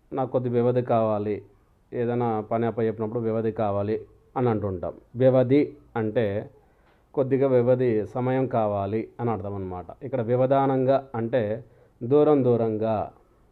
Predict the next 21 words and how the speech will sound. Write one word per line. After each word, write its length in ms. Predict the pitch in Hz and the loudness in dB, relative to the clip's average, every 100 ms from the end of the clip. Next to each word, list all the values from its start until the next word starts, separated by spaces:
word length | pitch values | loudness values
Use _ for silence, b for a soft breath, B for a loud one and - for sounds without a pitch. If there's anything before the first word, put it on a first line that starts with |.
| b b b b _ 113 | b b b b _ -6
వస్తే 280 | 104 - 123 101 - - 127 | -4 0 0 0 -4 -4 0
దానిని 320 | 127 131 120 113 - - | 2 2 0 -2 -6 -6
యమక 240 | 127 123 120 | -2 0 0
అలంకారం 580 | 113 104 107 101 110 117 | 0 0 -2 -2 -2 -4
అంటారు. 320 | 92 85 76 - _ _ - | -6 -8 -12 -16 _ _ -2
అదే 140 | 147 147 - | -2 0 -2
చేకానుప్రాస 640 | 139 143 151 151 151 143 143 | 0 2 2 4 2 2 2
అలంకారం 460 | 143 143 139 139 139 | 0 2 2 2 0
అయితే 220 | 139 170 - b b b b - 117 | -2 -4 -8 b b b b -4 -4
అక్షరాల 600 | - - 151 151 147 147 147 | -2 2 6 6 6 2 0
సముదాయం 680 | 143 143 143 143 143 165 165 110 | -2 2 4 4 2 0 -4 -4
అర్థభేదంతో 1040 | 113 - 147 139 139 135 135 135 135 127 165 - - 156 | -6 -2 0 2 2 2 2 0 -2 -2 -4 -4 2 4
అవ్యవధానంగా. 840 | 143 135 117 107 98 90 85 - - - 127 | 6 4 4 0 -2 -6 -8 -12 -14 -12 -2
ఇక్కడ 140 | 123 104 | -2 0
వ్యవధానం 480 | 113 131 139 139 139 | 0 2 4 2 2
ఉంది 140 | 139 131 | 0 0
కదా, 160 | 135 160 - _ - - | 0 -2 -6 _ -6 0
అవ్యవధానంగా 840 | 139 143 139 131 120 113 107 98 - - 110 | 2 2 4 4 4 2 0 -4 -8 -8 -4
అంటే 220 | 127 120 113 131 b b b b - 110 | 0 0 0 -4 b b b b -12 0
వెంట 220 | 151 165 165 | 2 4 4
వెంటనే 460 | 147 143 131 127 | 4 4 2 2